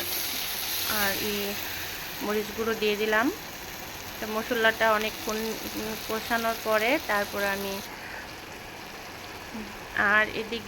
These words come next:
দিয়ে বাহিরে প্রচুর রৌদ্র। তারপর তো আমি মুরগির চামড়া, পাও, আহ, গিলা, কলিজা, আহ, দিয়ে দিলাম।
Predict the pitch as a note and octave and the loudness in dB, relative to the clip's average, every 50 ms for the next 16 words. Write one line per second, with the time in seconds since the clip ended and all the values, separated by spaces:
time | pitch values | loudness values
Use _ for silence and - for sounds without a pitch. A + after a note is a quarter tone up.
0 | - A#3+ A#3+ A#3 A#3 A3+ A3 A3 G#3+ - G#3+ G#3+ A3 A3 A3+ A3 G#3+ - - A3 | -4 -2 0 2 2 2 2 0 2 2 0 0 2 0 -2 -2 -2 -2 0 0
1 | A3 - - A#3+ A#3+ A#3 G#3+ G#3+ G#3+ G#3+ G3+ - G3+ G#3 G#3+ A#3+ D4+ - - - | 0 0 2 2 0 2 2 0 0 0 -2 -2 0 2 2 2 2 0 -2 -4
2 | - - - - - - - - - - - - - - - - - - - - | -6 -6 -6 -6 -6 -6 -6 -6 -6 -6 -6 -6 -2 0 0 0 2 0 -2 -2
3 | - - - - - - - - - - - - - - - - - - - - | -4 -6 -8 -8 -6 -6 -6 -4 -4 -4 -4 -4 -4 -4 -6 -6 -6 -6 -6 -6
4 | - - - - - - - - - - - - - - - - - - - - | -6 -6 -6 -4 -6 -6 -6 -6 -6 -8 -8 -8 -8 -8 -8 -8 -8 -8 -8 -8
5 | - - - B3 B3+ C4 C4 - C4 C4 B3+ - C4 B3+ B3+ B3+ B3+ B3 B3 A#3+ | -2 4 6 8 8 8 6 4 2 2 2 2 0 2 2 2 2 2 2 0
6 | A#3+ A#3+ - B3 A#3+ A#3+ A#3+ A#3 B3 A#3+ - A#3+ A3+ A3+ A3+ A3+ A3+ A#3 A#3 A3+ | 0 0 -2 0 0 0 0 0 -2 0 2 4 4 4 4 6 6 8 6 6
7 | - - A3 A3 G#3+ G#3+ G#3+ G#3+ G#3+ A3 A3+ - - - - - - - - - | 4 4 4 6 6 6 6 6 4 2 0 -4 -6 -6 -8 -4 -4 -4 0 2
8 | - - G#3 G#3 G#3 G#3 G#3 G#3 G3+ G#3 G#3+ A3 G#3+ A3 A3 A3 A3 - G#3 G#3 | 0 2 4 2 2 4 2 2 0 0 -2 -2 0 2 2 2 2 0 -2 -2
9 | G#3 G#3+ G#3+ G#3+ G#3+ G#3+ G#3 G#3+ B3 D4 D#4+ - - - - - - G#3 G#3 G3+ | -2 -2 -2 -2 0 2 2 2 2 0 -2 -6 -6 -8 -8 -6 -4 -4 -4 -4
10 | G3+ G3+ G#3 G#3 G#3 G3+ G#3 G3+ G3+ G3+ G3+ A3 C#4 | -2 -2 -2 -2 -2 -2 -2 -2 0 0 0 -2 -2